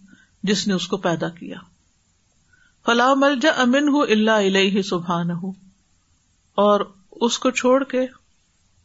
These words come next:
بھی کوئی پناہ نہیں ہوتی مگر اسی کی طرف۔ والمستعاذ بہ، اس کا کیا مطلب ہے؟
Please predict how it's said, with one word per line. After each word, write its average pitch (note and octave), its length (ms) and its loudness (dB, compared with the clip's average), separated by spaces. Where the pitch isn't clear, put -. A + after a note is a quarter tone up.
بھی G3 100 -2
کوئی A#3 220 2
پناہ G3 320 0
نہیں G3 140 0
ہوتی G3 200 -2
مگر F#3 260 0
اسی F3 220 -4
کی C#4 120 -6
طرف۔ D#3+ 220 -10
والمستعاذ C4 880 2
بہ، G3+ 380 -2
اس G#3+ 180 -6
کا A#3+ 100 0
کیا B3 180 0
مطلب B3 360 -6
ہے؟ D4 40 -14